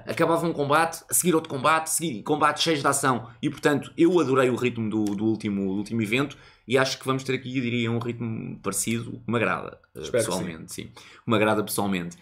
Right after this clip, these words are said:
Speaker 1: Bem, sendo assim, acho que podemos fechar. Ah, de-, não há aqui mais nada que queiras, queiras dizer?
Speaker 2: Já foi
Speaker 1: Ok,
Speaker 2: muito, já
Speaker 1: tu-,
Speaker 2: foi muita
Speaker 1: tudo,
Speaker 2: coisa.
Speaker 1: já foi muita coisa, sim.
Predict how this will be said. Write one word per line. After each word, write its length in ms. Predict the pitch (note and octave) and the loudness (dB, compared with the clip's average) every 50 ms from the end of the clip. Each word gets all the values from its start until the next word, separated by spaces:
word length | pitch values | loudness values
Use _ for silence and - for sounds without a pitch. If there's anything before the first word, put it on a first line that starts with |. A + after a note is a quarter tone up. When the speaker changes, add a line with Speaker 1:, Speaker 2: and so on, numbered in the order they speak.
| - - - - _ _ F#3+ | -20 -20 -20 -20 _ _ 2
Speaker 1:
Bem, 300 | G3 C4 D4 D#4+ D#4 D4+ | 2 4 4 2 0 0
sendo 300 | - - - C#4+ B3 A#3 | 0 2 2 4 4 4
assim, 480 | G#3+ G#3 - G#3 G3+ G#3+ A3+ G#3+ - - | 2 2 2 2 2 2 0 -2 -8 -2
acho 240 | - F3 E3+ - - | 0 0 0 0 -4
que 40 | - | -8
podemos 320 | - F#3 F#3+ F#3+ F3+ E3+ | 0 2 2 2 2 0
fechar. 560 | - - - - B2+ G#2 G2+ G2 - A2 A2+ - - - - - - _ _ _ _ _ | -4 -6 -2 2 4 4 4 4 2 -2 -8 -12 -20 -20 -20 -20 -20 _ _ _ _ _
Ah, 720 | - D#3 D#3 C#3+ C#3 C#3 C3 B2+ A#2+ A#2 A2+ G#2+ G#2 G2+ | 2 4 4 4 4 4 4 4 6 6 6 4 4 4
de-, 140 | G2 B2+ B2+ | 4 4 4
não 120 | A2 C3 B2+ | 6 4 4
há 60 | B2+ | 4
aqui 120 | C3 - | 2 0
mais 180 | C3 C3+ C3 A#2+ | 0 0 2 2
nada 220 | C#3 C3+ B2 C3+ | 2 2 2 4
que 60 | C3 | 4
queiras, 260 | - C#3 C#3 C#3 C3+ C#3 | 4 4 4 4 2 2
queiras 540 | - C#3+ C3 B2+ C3+ C3+ C3 C3 C3 B2+ | 2 2 4 6 6 4 6 4 4 4
dizer? 440 | A#2+ C#3 C3+ A#2+ C#3 D3+ F3 E3 - | 2 0 2 4 4 4 4 4 4
Speaker 2:
Já 140 | - D3+ C#3+ | 4 4 6
foi 120 | - - A#2 | 6 4 4
Speaker 1:
Ok, 120 | A#2 B2+ - | 6 4 2
Speaker 2:
muito, 120 | D#3 C3 | 2 2
já 80 | D3+ C#3 | 4 6
Speaker 1:
tu-, 40 | C3+ | 6
Speaker 2:
foi 80 | C3 | 6
muita 160 | D3 E3 - D#3 | 4 4 4 4
Speaker 1:
tudo, 300 | D3 C#3 C3 B2 B2+ A#2 | 6 6 6 6 6 6
Speaker 2:
coisa. 140 | G#2+ G#2+ G#2 | 6 6 6
Speaker 1:
já 100 | A#2 A2 | 4 4
foi 140 | - - A#2+ | 4 2 2
muita 180 | A2 F#2+ - F#2+ | 2 2 0 0
coisa, 340 | - F#2 F2+ F2+ E2+ F#2+ | 2 0 0 0 -2 -4
sim. 220 | F#2 - F#2+ F#2 | -4 -4 -4 -4